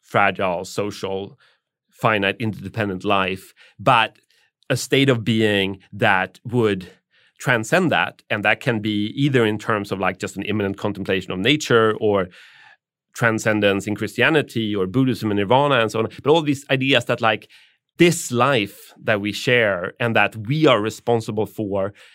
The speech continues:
and that we have to sustain is not the highest good. And that ultimately what we do here is a means to the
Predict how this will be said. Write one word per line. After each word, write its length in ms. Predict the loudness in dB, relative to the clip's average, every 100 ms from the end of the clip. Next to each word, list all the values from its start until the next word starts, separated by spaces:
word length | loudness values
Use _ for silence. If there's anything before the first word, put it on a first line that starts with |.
| -2
and 100 | 0
that 80 | 2
we 120 | 4
have 160 | 2
to 60 | 0
sustain 640 | -10 -8 -4 -4 -4 -10 -14 -20 _ _ _ _ _ 0
is 200 | 2 4
not 240 | 2 0
the 80 | -6
highest 480 | -2 -2 -2 -6 -8
good. 400 | -8 -8 -12 -18 _
And 200 | 0 4
that 120 | 2 4
ultimately 840 | 2 2 0 -2 -2 -4 -4 -6 -10 _ -4
what 240 | -2 0
we 60 | 0
do 220 | 2 4
here 200 | 4 2
is 120 | 2
a 60 | 0
means 640 | 0 4 4 4 2 -2 -8
to 160 | -4
the 220 | -4 -6